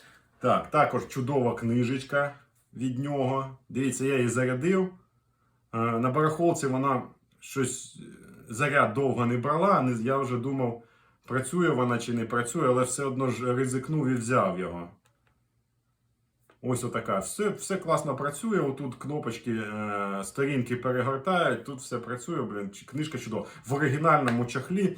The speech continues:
сто сімдесят гривень за неї віддав, уявляєте? Ну клас, клас. Так що кому книжечка треба, бо в мене вже така є, але сенсорна. А ця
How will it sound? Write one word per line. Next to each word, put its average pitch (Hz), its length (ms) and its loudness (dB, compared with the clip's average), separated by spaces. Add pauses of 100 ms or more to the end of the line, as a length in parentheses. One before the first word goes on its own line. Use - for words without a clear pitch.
(200)
сто - 240 0
сімдесят 156 480 0
гривень 101 520 0 (220)
за 104 200 -4
неї 101 280 -2
віддав, 87 400 -6
уявляєте? 113 640 -2
Ну 165 180 -4
клас, 110 400 -2
клас. 110 440 -4 (520)
Так 139 140 -2
що 170 120 2
кому 180 240 6
книжечка 190 460 0
треба, 110 280 -2
бо 131 160 0
в 240 40 2
мене 262 200 2
вже 196 200 0
така 190 240 -2
є, 214 260 0
але 127 240 2
сенсорна. 104 640 -4 (440)
А 107 100 -8
ця 233 440 0